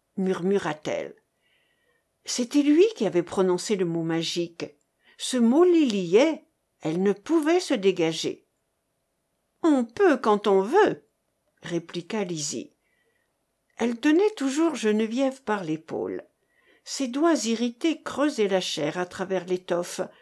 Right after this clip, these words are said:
Celle-ci répéta : « Je n'ai pas le droit de me délier. » « Je vous le donne, ce droit. » La jeune fille recula, se dégagea de l'étreinte de cette femme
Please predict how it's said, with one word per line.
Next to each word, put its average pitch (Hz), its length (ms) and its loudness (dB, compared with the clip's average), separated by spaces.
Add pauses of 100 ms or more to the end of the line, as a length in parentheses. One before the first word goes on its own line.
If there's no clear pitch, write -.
(640)
Celle-ci 185 480 -6
répéta : « 175 640 -6 (1120)
Je 190 220 -4
n'ai 196 160 2
pas 262 260 0
le 285 140 0
droit 285 380 0
de 330 100 2
me 269 160 4
délier. » « 226 640 -2 (880)
Je 381 140 6
vous 359 160 6
le 294 160 4
donne, 208 400 4
ce 180 160 -6
droit. » 156 500 -2 (1120)
La 240 120 0
jeune 269 220 0
fille 359 240 4
recula, 233 600 -4 (420)
se - 180 0
dégagea 233 500 0
de 196 120 0
l'étreinte 220 580 0
de 170 160 -4
cette 175 280 -8
femme 269 480 0